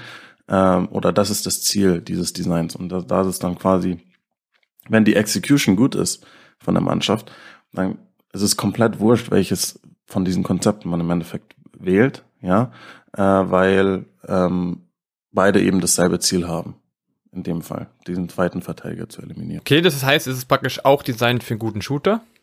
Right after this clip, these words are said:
Speaker 2: in dem Fall?
Speaker 1: Immer, ja, auf jeden Fall. Ich denke, also ich, natürlich, je-, diese, diese Prinzipien sind natürlich auch, äh, nur, äh, besonders effektiv, wenn man halt auch dann die, das, die, die passenden Spieler auf den richtigen Situ-,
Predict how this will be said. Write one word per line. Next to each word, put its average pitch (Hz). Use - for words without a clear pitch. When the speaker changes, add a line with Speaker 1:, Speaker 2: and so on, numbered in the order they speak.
Speaker 2:
in 139
dem 143
Fall? 190
Speaker 1:
Immer, 143
ja, 104
auf 87
jeden 104
Fall. 113
Ich -
denke, 98
also 95
ich, -
natürlich, 110
je-, 92
diese, 95
diese 104
Prinzipien 110
sind 101
natürlich 107
auch, 107
äh, 92
nur, 101
äh, 85
besonders 95
effektiv, 120
wenn 95
man 95
halt 92
auch 92
dann 98
die, 95
das, -
die, 95
die -
passenden 107
Spieler 117
auf 90
den 92
richtigen 98
Situ-, -